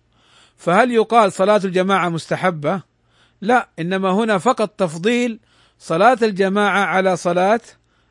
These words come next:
الفرد، فبالتالي هذا الحديث لا يفيد صرف الوجوب إلى الاستحباب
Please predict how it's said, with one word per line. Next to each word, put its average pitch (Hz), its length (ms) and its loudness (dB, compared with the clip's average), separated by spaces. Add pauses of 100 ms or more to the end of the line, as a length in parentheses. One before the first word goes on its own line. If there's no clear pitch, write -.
(240)
الفرد، 175 420 -2 (1600)
فبالتالي 220 580 2
هذا 214 220 4
الحديث 208 580 -2 (120)
لا 208 220 2
يفيد 233 680 0 (540)
صرف 226 380 -2
الوجوب 190 720 2 (1600)
إلى 196 120 2
الاستحباب 190 840 0